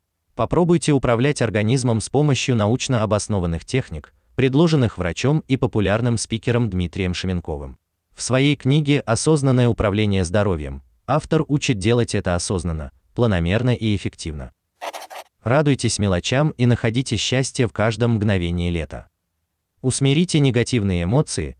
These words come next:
снизьте градус потребления и отдайтесь неспешному течению жизни в стиле дзен. Медитируйте, думайте о вечном и ищите удовольствия в повседневном общении и сопричастности с другими людьми.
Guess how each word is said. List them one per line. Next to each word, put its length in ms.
снизьте 460
градус 340
потребления 720
и 80
отдайтесь 560
неспешному 580
течению 480
жизни 380
в 40
стиле 300
дзен. 340
Медитируйте, 880
думайте 480
о 160
вечном 500
и 160
ищите 380
удовольствия 640
в 60
повседневном 640
общении 540
и 120
сопричастности 840
с 60
другими 400
людьми. 380